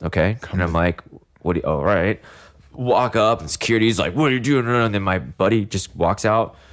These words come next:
Speaker 1: walks like he owns the place, and I'm like, "What the fuck? Like, how, this is how this works?" And he's
Speaker 2: Yeah.
Speaker 1: like, "Yo, just come in." And I'm like, "All right," and walked in. You walk in, and it's, like, the first time, like,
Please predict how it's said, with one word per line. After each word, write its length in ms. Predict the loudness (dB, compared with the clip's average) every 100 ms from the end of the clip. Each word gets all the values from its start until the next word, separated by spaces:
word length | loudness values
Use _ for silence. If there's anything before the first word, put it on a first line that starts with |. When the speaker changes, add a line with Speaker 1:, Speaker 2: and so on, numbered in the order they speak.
| -20 _ _ _ _ -20 _ _
Speaker 1:
walks 340 | 0 0 0 -2
like 120 | 0
he 100 | 2
owns 220 | 2 0
the 80 | -2
place, 500 | 0 2 0 -4 -14 -20 _
and 120 | -6 -4
I'm 120 | -2
like, 260 | -4 -4 -12 -20
"What 140 | -20
the 80 | -20
fuck? 280 | -20 -20 _ _ _ _ _ _ _
Like, 160 | -6 -4
how, 220 | 0 0
this 240 | 0 -2 -2
is 140 | -2
how 200 | 0 0
this 200 | -2 -6
works?" 400 | -2 0 0 -4
And 100 | 0
he's 80 | 2
Speaker 2:
Yeah. 80 | 2
Speaker 1:
like, 80 | 2
"Yo, 180 | 0 0
just 140 | -4
come 160 | -2 0
in." 120 | -2
And 160 | -4
I'm 80 | -2
like, 160 | 0 2
"All 60 |
right," 220 | 2 2 0
and 240 | -2 0
walked 260 | 0 0 0
in. 340 | 0 -2 -6 -12 -20 -20 _ _ _ _ -10
You 80 | -2
walk 280 | 0 0 0
in, 100 | -2
and 100 | -2
it's, 100 | -2
like, 80 |
the 80 | -4
first 420 | -4 0 0 0 0
time, 320 | 2 2 0
like, 200 | -2